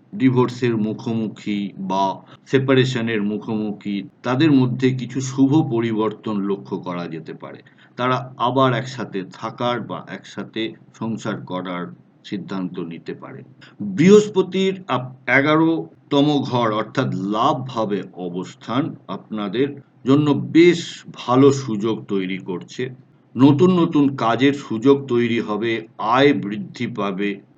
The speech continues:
বিভিন্ন সোর্স থেকে আয়ের সম্ভাবনা নতুন করে তৈরি হবে। তবে আবার এই সময়টায় অ-, কিছু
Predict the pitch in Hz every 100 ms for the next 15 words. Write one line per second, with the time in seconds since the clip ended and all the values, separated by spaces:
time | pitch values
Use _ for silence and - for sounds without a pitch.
0 | - 127 151 170 165 165 - - 165 165
1 | - - 139 143 143 143 143 - 104 117
2 | 131 131 - 104 107 101 101 101 104 101
3 | 98 - _ _ 117 131 131 135 131 110
4 | 104 - 98 92 90 87 - - - -
5 | - - 156 160 139 104 101 135 165 -
6 | 135 151 127 104 98 90 - 117 147 -
7 | _ _ _ - 107 - 135